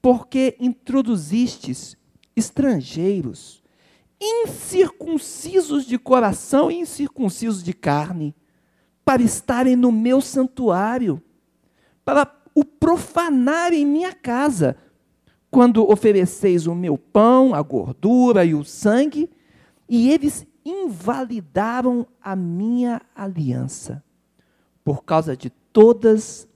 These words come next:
as vossas abominações." Quando nós não temos um compromisso com Deus, a vida segue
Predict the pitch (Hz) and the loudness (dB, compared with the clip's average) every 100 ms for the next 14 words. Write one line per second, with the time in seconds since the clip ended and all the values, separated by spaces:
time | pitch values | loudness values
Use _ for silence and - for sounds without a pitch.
0 | _ _ _ - 135 123 - 135 151 160 | _ _ _ -8 -6 -6 -8 0 0 0
1 | - 160 160 - - 139 135 139 143 139 | -6 -8 -8 -16 -14 -12 -8 -8 -8 -10
2 | 135 - 123 110 - - _ _ _ _ | -10 -12 -14 -14 -18 -20 _ _ _ _
3 | _ _ _ _ _ 349 370 285 247 240 | _ _ _ _ _ -2 0 2 0 0
4 | 269 381 - - 202 175 165 160 170 165 | -6 -6 -8 -2 -2 -2 -4 -4 -2 -2
5 | 175 233 - 175 185 269 285 - _ _ | -4 -10 -10 0 2 2 -2 -10 _ _
6 | _ _ _ _ _ _ _ - 165 196 | _ _ _ _ _ _ _ -4 -4 -2
7 | 247 226 - 247 277 226 147 | -4 -6 -2 0 0 -4 -14